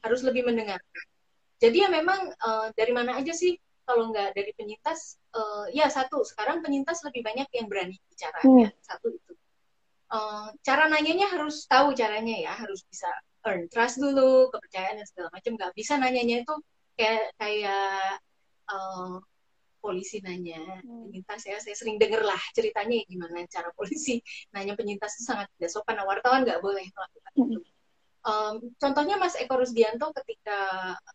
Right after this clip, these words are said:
Speaker 1: em, ini ya, ketika, em, berinteraksi dengan Ibu Lydia itu, dia sangat hati-hati. Eh, tidak langsung nanya, telepon dulu. Saya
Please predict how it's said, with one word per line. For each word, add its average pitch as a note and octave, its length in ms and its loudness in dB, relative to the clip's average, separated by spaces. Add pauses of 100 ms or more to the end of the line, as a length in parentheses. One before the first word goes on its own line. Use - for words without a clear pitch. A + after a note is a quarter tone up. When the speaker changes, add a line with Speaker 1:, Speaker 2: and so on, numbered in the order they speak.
(100)
Speaker 1:
em, F3 560 -10 (400)
ini A3+ 320 -2
ya, - 80 -14 (160)
ketika, F3 800 -6 (720)
em, F#3 480 -12 (640)
berinteraksi A#3 480 -2
dengan G#3 240 -2
Ibu F#3 160 -8
Lydia F#3 400 -8
itu, - 160 -14 (480)
dia F4+ 80 -2
sangat A4+ 320 -2
hati-hati. - 480 -12 (640)
Eh, F#3 300 -4 (100)
tidak A#3 240 6
langsung A3 320 -2
nanya, F3+ 560 -4
telepon A3+ 320 0
dulu. F#3+ 480 -2 (640)
Saya B3+ 320 0